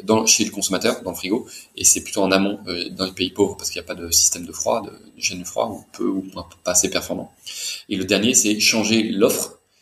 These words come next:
Euh, euh, et donc là, c'est, euh, changer la manière dont on fait de l'agriculture. Ça peut être une généralisation plus ou moins grande de l'agriculture biologique, mais aussi ce qu'on appelle de l'agroécologie,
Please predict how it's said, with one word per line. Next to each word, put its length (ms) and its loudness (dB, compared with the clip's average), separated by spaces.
Euh, 160 -8
euh, 540 -6
et 40 -14
donc 140 -8
là, 100 4
c'est, 280 4
euh, 300 -2
changer 260 2
la 80 2
manière 260 4
dont 80 -6
on 40 -8
fait 160 0
de 40 0
l'agriculture. 600 -2
Ça 160 0
peut 120 0
être 240 2
une 120 0
généralisation 760 4
plus 200 -6
ou 40 2
moins 120 6
grande 240 4
de 60 4
l'agriculture 500 2
biologique, 720 -4
mais 120 4
aussi 200 4
ce 80 2
qu'on 80 -2
appelle 200 -2
de 80 -4
l'agroécologie, 800 0